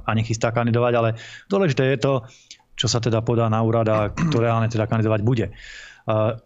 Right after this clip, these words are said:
keď príde nejaká situácia, že bude hroziť víťazstvo nejakého totálneho turboslniečkára alebo progresívca, tak úplne prirodzene, že sa vieme rozprávať o nejakom spoločnom postupe a dokonca,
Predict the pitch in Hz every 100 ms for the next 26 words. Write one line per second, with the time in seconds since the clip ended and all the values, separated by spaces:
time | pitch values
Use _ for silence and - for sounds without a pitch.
0 | _ - 127 - 160 160 139 131 127 117
1 | 131 135 113 113 117 117 131 120 - _
2 | _ - 117 117 113 127 117 113 117 120
3 | 107 123 123 117 113 110 107 104 143 139
4 | 120 117 110 113 - - 143 143 113 117
5 | 113 113 113 117 139 123 107 104 101 95
6 | 113 110 107 113 101 143 147 - - _
7 | - 110 113 139 123 113 117 143 165 113
8 | 110 101 104 110 113 123 120 110 - 117
9 | 117 135 - - - - - 123 110 110
10 | - 113 117 117 113 135 139 135 135 117
11 | 165 160 143 135 135 117 117 - - 143
12 | 202 180 170 160